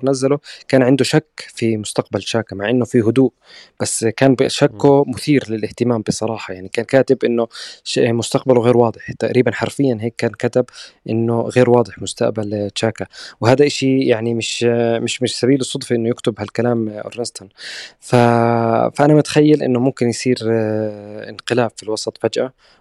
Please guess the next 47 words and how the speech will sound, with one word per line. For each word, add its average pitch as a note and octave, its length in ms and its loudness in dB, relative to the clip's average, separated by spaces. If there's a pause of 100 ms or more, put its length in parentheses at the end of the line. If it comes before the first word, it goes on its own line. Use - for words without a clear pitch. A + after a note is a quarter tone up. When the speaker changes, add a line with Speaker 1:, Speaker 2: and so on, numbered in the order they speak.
Speaker 1:
ويكون A#2 300 0
تيلمانز A#2+ 340 0
صفقة، - 640 -2
آه، G#2+ 380 -4
مرجحة A2+ 600 0
إنه G#2 160 -6
يكون A2 380 -4
في - 80 -4
أرسنال، A#2+ 500 0
زي F3+ 100 6
ما F3 80 6
حكينا D3 300 2
المرة A#2+ 200 0
الماضية، A#2+ 360 -4
إنه C3+ 100 -4
يكون B2+ 220 -4
في A#2 120 -10
آخر - 280 -6
ال-، G2+ 160 -8
Speaker 2:
في G2 80 -14
الآخر. G2+ 260 -10
Speaker 1:
في A2 60 -2
آخر - 140 -8
السوق. G#2+ 260 -10
Speaker 2:
آه. F#2 80 -16 (460)
Speaker 1:
آه، A2+ 260 -2
آه. A2 80 -8 (180)
Speaker 2:
آه، A#2 500 -8
عمدة، C3+ 120 -4
Speaker 1:
بس D#3 80 0
Speaker 2:
عندك C#3+ 260 -4
برضو B2+ 260 -8
سؤال C3+ 200 -6
من C3 100 -4
أحمد C3 360 -8
at A#2 220 -8
mayo C3 200 -4
خمستاشر A#2+ 480 -10
تسعتاشر، C3 420 -8
بيسألنا: C3 320 -6
هل D#3 180 -4
وجود D3 380 -4
فييرا B2 400 -2
أو G#2+ 160 -4
صفقة - 300 -10
فييرا B2 260 -4
دي A#2 240 -8